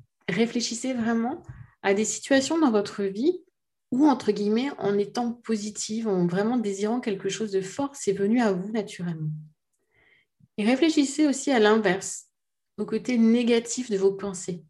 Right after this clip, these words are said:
Qu'est-ce que vos pensées négatives, vos croyances négatives, elles attirent à vous, si ce n'est, entre guillemets, du, du négatif ?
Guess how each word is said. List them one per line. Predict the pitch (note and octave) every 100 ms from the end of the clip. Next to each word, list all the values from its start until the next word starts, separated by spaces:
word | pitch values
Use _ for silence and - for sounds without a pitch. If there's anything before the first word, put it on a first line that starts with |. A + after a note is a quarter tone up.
| _
Qu'est-ce | C#4 C4+ -
que | -
vos | A#3 G#3+
pensées | G#3 - G#3+ - A3+
négatives, | G#3+ A3 G#3+ A3 G#3+ - G#3
vos | F#3+
croyances | G3 - A#3 C4 -
négatives, | G#3+ A3 A#3 A3+ A3 - A3+
elles | F#3 F3+
attirent | G3 - G#3+ G3+
à |
vous, | F#3 C4 - - - - _
si | - G#3+
ce | -
n'est, | G#3+ B3+
entre | A#3 G#3
guillemets, | F#3+ G#3+ A#3+
du, | A3+ A#3 - -
du | F3+
négatif ? | G3 G#3+ A3+ A3 G#3+ - E3 -